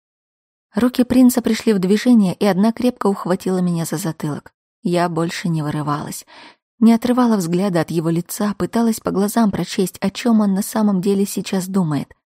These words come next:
что чувствует. Но не успела. Артефакт связи на руке принца стал вибрировать, что я отчётливо уловила спиной.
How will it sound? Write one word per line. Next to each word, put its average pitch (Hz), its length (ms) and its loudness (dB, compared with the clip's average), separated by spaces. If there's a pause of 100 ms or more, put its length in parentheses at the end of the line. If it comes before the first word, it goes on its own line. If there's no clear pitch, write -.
(220)
что - 320 -2
чувствует. - 600 -4 (1120)
Но 196 160 6
не 185 140 4
успела. 160 540 -2 (500)
Артефакт - 640 -4
связи 196 420 -2
на 156 140 0
руке 170 240 -4
принца - 420 0 (180)
стал 220 300 -2
вибрировать, 202 680 -2 (240)
что - 240 -2
я 262 180 2
отчётливо 220 480 -2
уловила 160 420 0
спиной. 165 540 -2